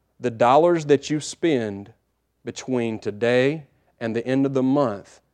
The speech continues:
has a direct implication on what our missions offering is like. And, and when that happens, then either more dollars or less dollars are gonna be given to spread the glorious gospel of Jesus Christ in our community, region, and world.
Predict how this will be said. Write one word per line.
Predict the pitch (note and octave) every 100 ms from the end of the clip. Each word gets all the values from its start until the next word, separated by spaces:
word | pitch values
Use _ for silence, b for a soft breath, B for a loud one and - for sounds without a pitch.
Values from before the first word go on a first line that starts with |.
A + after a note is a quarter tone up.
| _ _ _
has | B2 A#2+
a | A2+
direct | A2 A2+ B2+ C3+
implication | A#2+ A#2+ - B2+ B2 - G#2+ G2+ - _ -
on | A#2 A2
what | A2+
our | A2+
missions | A2+ A#2+ - G#2+
offering | G#2 F#2+ - G2+
is | F#2+
like. | G2+ G2 _ _ _ _ _ _ _ _ _ _ -
And, | B2 A#2 G2+ _ _ _ _ -
and | B2
when | B2 A#2+
that | D3
happens, | C#3 C#3 G#3 A3+ G3+ - _ _ _ _ _ _ _
then | B2 D3 C#3 C3 - _ _ -
either | C#3 C3
more | B2 C3 D#3+
dollars | F#3+ F#3+ G#3+ A3 G#3
or | - D3
less | B2+ C#3 E3 -
dollars | B2 A#2 A2+ A2+
are |
gonna | B2 A#2+
be | A2+
given | A2+ D3 A#2+ G#2+
to | A2+
spread | - - C3+ C#3 B2
the |
glorious | A2+ A#2+ C3 C#3 C3
gospel | - B2+ A#2+ -
of | G#2
Jesus | A#2 A2 G#2+
Christ | - A#2 G#2 -
in |
our | G#2
community, | - A2 A2 G2+
region, | G2+ G2+ A2
and | G#2
world. | G#2 F#2+ _